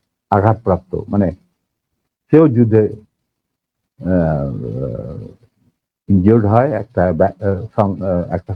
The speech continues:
স-, অপারেশনে এবং তাকে বীর বিক্রম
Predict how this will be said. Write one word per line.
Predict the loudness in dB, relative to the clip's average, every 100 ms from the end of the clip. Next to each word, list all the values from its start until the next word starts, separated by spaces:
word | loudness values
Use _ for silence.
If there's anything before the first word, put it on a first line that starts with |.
| -4
স-, | -6 -8 -20 -20 -20 _
অপারেশনে | -6 -4 0 -2 0 2 0 -2 _ _ _ _ _ _ -8
এবং | 0 0 2
তাকে | 0 2 4 2 -2 _ _ _ 2
বীর | 4 4
বিক্রম | 0 -4 -4 -4 -6